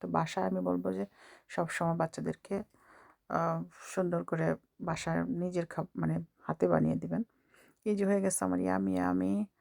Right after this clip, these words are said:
আলুর চপ, আলুর কাবাব বললেও ভুল হবে না। খুবই সুন্দর, খুবই ইয়ামি হয়েছিল।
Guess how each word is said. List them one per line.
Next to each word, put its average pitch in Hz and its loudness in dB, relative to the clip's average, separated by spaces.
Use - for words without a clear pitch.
আলুর 180 -2
চপ, 170 2
আলুর 165 -4
কাবাব 170 0
বললেও 165 -2
ভুল 170 -2
হবে 165 0
না। 196 0
খুবই 202 -2
সুন্দর, 185 -4
খুবই 180 -6
ইয়ামি 180 -2
হয়েছিল। 190 -6